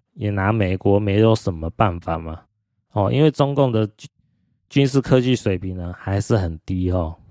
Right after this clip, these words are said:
嗯，印象中中共好像没有自己研发出来的核子潜舰，中共好像没有。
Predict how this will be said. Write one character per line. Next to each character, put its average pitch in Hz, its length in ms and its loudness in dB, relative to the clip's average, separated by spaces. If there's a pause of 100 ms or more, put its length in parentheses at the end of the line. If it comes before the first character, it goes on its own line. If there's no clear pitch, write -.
(800)
嗯， 107 600 -2
印 156 120 -2
象 156 220 4
中 143 240 2
中 156 200 -2
共 165 100 4
好 107 140 4
像 123 160 0
没 110 120 -2
有 110 140 2
自 147 260 -4
己 107 140 2
研 92 180 -2
发 98 180 2
出 104 220 0
来 87 120 2
的 87 120 -2
核 101 100 -2
子 98 160 -4
潜 - 260 -4
舰， 101 200 -2
中 104 180 -2
共 104 80 0
好 90 160 0
像 - 180 -8
没 82 240 -6
有。 76 140 -8